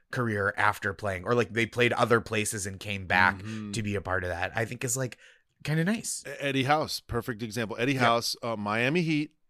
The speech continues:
Speaker 2: uh, Los Angeles Clippers, Charlotte, Milwaukee, Sacramento, Phoenix, the Nets, then Boston, then the Knicks, then Miami again.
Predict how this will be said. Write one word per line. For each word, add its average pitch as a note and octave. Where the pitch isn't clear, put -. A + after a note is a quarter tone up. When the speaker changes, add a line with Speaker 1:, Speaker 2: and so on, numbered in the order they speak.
Speaker 2:
uh, G#2+
Los G#2+
Angeles A#2+
Clippers, A2
Charlotte, C#3
Milwaukee, A#2+
Sacramento, C3+
Phoenix, E3+
the C3+
Nets, C#3+
then C#3+
Boston, B2+
then A#2+
the A#2
Knicks, B2+
then B2
Miami A#2+
again. A#2